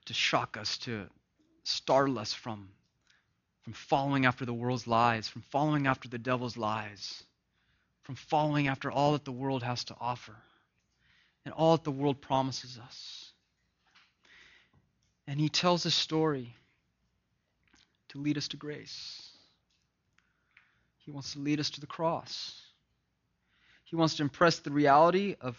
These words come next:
coming hell and coming judgment upon our conscience, that we may cry out for mercy,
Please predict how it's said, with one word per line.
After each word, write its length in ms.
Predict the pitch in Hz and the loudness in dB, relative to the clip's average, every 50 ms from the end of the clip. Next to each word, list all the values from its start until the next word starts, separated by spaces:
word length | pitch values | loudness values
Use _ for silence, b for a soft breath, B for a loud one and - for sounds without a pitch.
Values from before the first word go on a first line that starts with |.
| - - _ _ _ _ - | -12 -20 _ _ _ _ -10
coming 320 | - - 170 180 175 170 | -6 -4 -2 0 0 0
hell 380 | 151 117 131 165 170 180 196 190 | 0 2 4 4 6 6 6 4
and 100 | 151 - | 2 0
coming 360 | - - 170 165 170 160 151 | 0 0 0 2 2 2 0
judgment 480 | - 156 151 165 156 - 190 196 175 - | 2 4 4 4 4 2 -2 -6 -8 -8
upon 320 | 131 - - - 165 170 | -12 -6 0 2 4 4
our 100 | 165 151 | 6 4
conscience, 600 | 143 - - - 180 185 185 - - 208 180 - | 4 4 4 4 4 4 4 2 -2 -2 -2 -2
that 260 | - - 147 110 127 143 | 0 2 2 2 0 -2
we 220 | 151 175 180 180 | -2 -2 0 2
may 160 | 175 175 165 | 2 2 0
cry 260 | - - - 160 156 | 0 2 4 6 8
out 240 | 156 170 190 185 - | 10 10 8 8 4
for 80 | - 147 | -2 -6
mercy, 560 | 139 143 165 185 180 - - - 208 185 180 | -2 0 2 2 2 0 -2 -6 -10 -14 -16